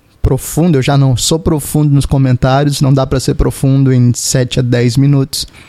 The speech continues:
Mas, ah, você ainda menos tocando apenas alguns aspectos de notícias da atualidade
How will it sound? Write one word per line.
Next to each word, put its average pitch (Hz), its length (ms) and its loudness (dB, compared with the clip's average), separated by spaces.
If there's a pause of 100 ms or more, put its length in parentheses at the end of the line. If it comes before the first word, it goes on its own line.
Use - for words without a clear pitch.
(220)
Mas, 131 720 0
ah, 110 460 -4
você 123 420 -2
ainda 143 320 2
menos 127 400 0
tocando 127 360 -2
apenas 127 400 0
alguns 123 480 0
aspectos - 1000 -2
de 123 440 2
notícias 120 500 0
da 127 80 0
atualidade 135 680 0